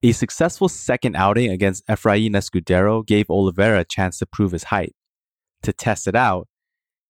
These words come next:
he got his third fight scheduled against Jim Miller. When they fought at U F C one twenty-four, Miller was eighteen and two in his M M A career,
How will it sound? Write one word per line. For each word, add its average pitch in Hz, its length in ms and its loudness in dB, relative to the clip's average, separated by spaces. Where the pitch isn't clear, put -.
he 139 160 2
got 117 180 2
his - 260 -6
third 160 260 2
fight 92 260 -4
scheduled 90 600 -2
against 98 400 -4
Jim 110 280 2
Miller. 87 400 -6
When 110 180 2
they 165 140 2
fought 131 280 2
at 101 140 0
U 107 160 2
F 104 80 -2
C - 180 -2
one 95 280 0
twenty-four, 98 680 0
Miller 139 340 2
was 117 300 0
eighteen 123 420 2
and 95 160 0
two 117 300 2
in 92 80 -4
his 95 200 -4
M 107 160 -2
M 98 120 2
A 92 100 0
career, 87 580 -2